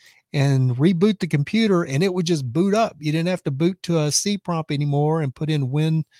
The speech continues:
uh, slash run. Crazy.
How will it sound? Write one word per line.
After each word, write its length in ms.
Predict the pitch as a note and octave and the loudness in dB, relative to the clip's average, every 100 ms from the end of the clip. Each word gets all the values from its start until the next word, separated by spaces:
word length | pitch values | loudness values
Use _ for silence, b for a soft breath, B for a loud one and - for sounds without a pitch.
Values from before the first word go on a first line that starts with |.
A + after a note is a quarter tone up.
| b b b | b b b
uh, 600 | C3 B2+ C3 C3 B2+ B2+ | -6 -2 0 0 0 0
slash 440 | B2 D3 D3 D#3 - | -2 -2 0 0 -2
run. 400 | G#2+ D#3 E3+ G2+ - _ _ _ _ _ _ _ _ _ - | -2 0 0 -4 -10 _ _ _ _ _ _ _ _ _ -10
Crazy. 460 | C3+ D#3+ C#3+ F#2+ | -2 0 0 -4